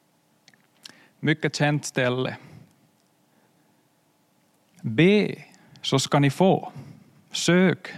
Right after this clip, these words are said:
så ska ni finna. Knacka på, och dörren skall öppnas. För den som ber, han får, och den som söker, han finner. Och för var och en som knackar på skall dörren öppnas." Det här är ett löfte.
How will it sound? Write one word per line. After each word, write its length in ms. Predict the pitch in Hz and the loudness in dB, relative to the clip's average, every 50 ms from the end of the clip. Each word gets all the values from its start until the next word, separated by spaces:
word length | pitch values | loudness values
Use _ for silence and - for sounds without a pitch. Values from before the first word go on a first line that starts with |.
| - | -18
så 140 | - - - | -10 -10 -8
ska 160 | - - - | -4 -4 -2
ni 120 | 131 127 123 | -2 -2 -2
finna. 560 | - - 165 175 175 160 143 139 - - - - _ _ _ _ - - - - - - _ _ | 0 0 2 2 2 2 0 -2 -4 -6 -10 -16 _ _ _ _ -20 -20 -20 -20 -20 -20 _ _
Knacka 400 | - 147 165 190 - - - 165 | 0 2 2 2 0 -2 -4 -2
på, 300 | - - 180 180 180 175 | 2 4 4 6 6 4
och 200 | - - 151 147 | 4 4 2 4
dörren 400 | 139 156 165 160 156 156 143 135 | 4 4 4 4 4 2 2 0
skall 320 | - - - 135 131 - - | -2 0 0 0 2 2 2
öppnas. 600 | 135 135 - - - - - - - - - - - - - - - _ _ _ _ _ _ _ - - - - _ _ | 0 0 0 -2 -4 -4 -4 -6 -8 -10 -12 -12 -14 -20 -20 -20 -20 _ _ _ _ _ _ _ -20 -20 -20 -20 _ _
För 220 | - - 135 131 | -4 -2 -2 0
den 440 | - 127 156 180 190 196 185 175 151 - - | 2 2 4 4 6 4 4 2 0 -4 -6
som 240 | - - 135 127 120 | -2 0 2 2 4
ber, 300 | 151 175 185 196 190 180 | 4 4 4 2 2 0
han 200 | - 139 120 117 | 0 -2 -2 -2
får, 520 | - - - 147 147 156 165 - 113 - - - - - - | -2 0 2 2 4 4 4 2 0 -2 -6 -12 -20 -20 -20
och 280 | - - 143 135 - | -10 -6 -6 -4 -2
den 160 | 139 143 151 143 | 0 0 0 0
som 140 | - 127 | 0 -2
söker, 500 | 120 - - 160 165 165 170 - - 160 | -4 -2 0 2 2 2 2 0 -2 -2
han 180 | 147 139 135 131 | 0 0 -2 -2
finner. 760 | 127 - - 151 156 156 160 160 156 156 160 165 165 156 - - _ _ _ _ - | -2 -2 0 2 2 4 2 2 2 4 2 2 2 0 -6 -14 _ _ _ _ -20
Och 340 | - - _ - - - - | -20 -18 _ -6 -6 -4 -2
för 120 | - 135 | -2 0
var 280 | 127 135 151 160 165 160 | 2 4 4 4 4 2
och 160 | 156 - - | 2 0 0
en 120 | 151 143 | -2 0
som 140 | 139 - 143 | 0 -2 -4
knackar 420 | - - 147 143 139 - - 139 | -2 -2 -2 -2 -2 -2 -2 -4
på 240 | 127 - 151 139 131 | -2 0 0 0 0
skall 300 | 123 - - 135 127 117 | 0 -2 -2 0 0 2
dörren 340 | 117 127 131 123 127 117 - - - | 2 2 2 2 0 -2 -4 -4 -2
öppnas." 680 | - 131 127 - - 131 - - - - - - - - - - - - - - - - - _ | -2 -2 -2 -2 -4 -8 -8 -8 -10 -10 -12 -12 -14 -16 -20 -20 -20 -20 -20 -20 -20 -20 -20 _
Det 80 | _ 131 | _ -2
här 100 | 139 156 | 0 2
är 80 | 156 147 | 2 2
ett 60 | 135 | 2
löfte. 500 | 139 147 175 170 - - - - - | 2 2 2 2 0 -6 -14 -16 -16